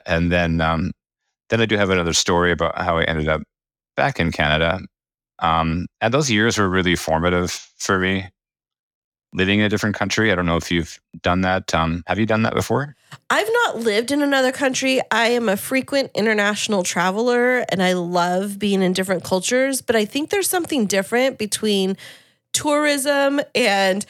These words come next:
Speaker 2: habitation. <laughs> So what was your experience like living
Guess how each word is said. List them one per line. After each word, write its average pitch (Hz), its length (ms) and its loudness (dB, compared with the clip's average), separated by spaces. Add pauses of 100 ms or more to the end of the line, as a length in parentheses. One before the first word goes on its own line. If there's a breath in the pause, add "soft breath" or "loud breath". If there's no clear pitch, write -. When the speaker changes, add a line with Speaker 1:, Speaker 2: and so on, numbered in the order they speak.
(180 loud breath)
Speaker 2:
habitation. 233 1040 0
<laughs> - 20 -
So 247 300 0
what 240 260 -2
was 302 220 0
your 247 160 2
experience 202 800 -2
like 170 320 0
living 185 720 2